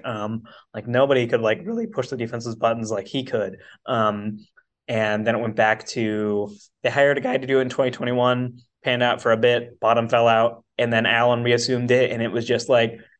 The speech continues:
he was in his bag, um, in the fourth <laughs> quarter against Illinois, but, uh, that really didn't last. Um, so I was like, "Allen needs to find a play caller,"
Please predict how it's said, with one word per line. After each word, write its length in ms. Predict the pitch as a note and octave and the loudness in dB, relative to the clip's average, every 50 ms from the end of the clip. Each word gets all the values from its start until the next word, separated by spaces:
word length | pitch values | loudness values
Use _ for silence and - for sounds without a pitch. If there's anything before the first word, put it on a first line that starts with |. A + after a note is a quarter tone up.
| _ _ _ _ _ | _ _ _ _ _
he 80 | D#3+ E3+ | 2 2
was 140 | F#3+ G3+ | 4 4
in 120 | C4 C#4 C#4 | 4 2 4
his 160 | A3+ A3 E3 | 4 2 2
bag, 720 | B2+ - A#2+ A#2+ C3+ C3+ C#3+ C3+ C3 A#2+ A2+ A#2 A#2 B2 - C3 | 2 0 0 2 4 4 4 4 2 2 0 -2 -2 -4 0 2
um, 400 | A#2+ A2+ A2+ A#2 G#2+ A2 A2+ A2 | 2 4 4 2 2 0 -4 -4
in 100 | C#3 C3+ | -2 -2
the 60 | B2+ | -2
fourth 300 | - - E3 D3 B2+ A#2 | 2 4 4 4 4 2
<laughs> 40 | - | 2
quarter 300 | - F3 E3+ - F3+ F3 | 2 4 4 4 4 2
against 320 | C#3 D#3+ E3+ E3 D#3 - - | 2 4 2 2 2 2 2
Illinois, 580 | E3+ D#3+ D3+ C#3 C3+ C#3+ D3 D3+ D3+ C#3+ C#3 | 2 4 4 2 2 2 2 4 4 4 4
but, 340 | C3+ C#3+ C#3 C3 B2+ B2+ - - - - _ _ _ | 4 4 4 4 4 2 -2 -14 -20 -20 _ _ _
uh, 280 | C3+ C3+ C3+ B2+ B2 B2 | 0 2 2 4 4 4
that 260 | A#2+ C3+ D3 - - | 6 6 4 4 2
really 460 | C#3 C#3 C#3+ C#3+ D3 D3 D3 C#3+ C#3 | 0 2 4 4 4 4 4 0 -2
didn't 480 | C3 A#2+ C3 C#3+ C#3+ C#3 C3 B2+ B2 - | -2 0 2 2 2 2 0 -4 -4 -2
last. 580 | B2+ B2+ C#3 D3+ E3 G3+ A3+ A3+ - - - - - | 0 0 2 2 2 2 0 0 -4 -4 0 0 2
Um, 640 | C#3 B2+ B2+ B2+ B2+ B2 B2 B2 B2 B2+ B2+ - | 4 4 4 2 2 0 -2 -2 -4 -4 -6 -6
so 160 | G#2 - D3 C3 | 0 2 4 4
I 60 | C3 | 6
was 100 | C3 C3 | 6 4
like, 140 | B2+ B2 - | 2 2 2
"Allen 420 | B2 B2 B2 A#2+ A#2+ A#2+ A#2+ A#2 | 2 2 2 2 0 0 -2 0
needs 280 | A#2 A2+ A#2+ A#2 - - | -2 -2 -2 -4 -6 -10
to 60 | B2 | -6
find 240 | - B2+ A#2+ A2+ A2 | -2 0 0 0 0
a 40 | A2 | -2
play 220 | - - A#2 A2+ | 0 0 0 0
caller," 540 | A2 - A2+ G#2+ G#2+ G#2+ G#2 G#2 G#2+ G#2 | 2 0 2 2 4 4 4 2 2 0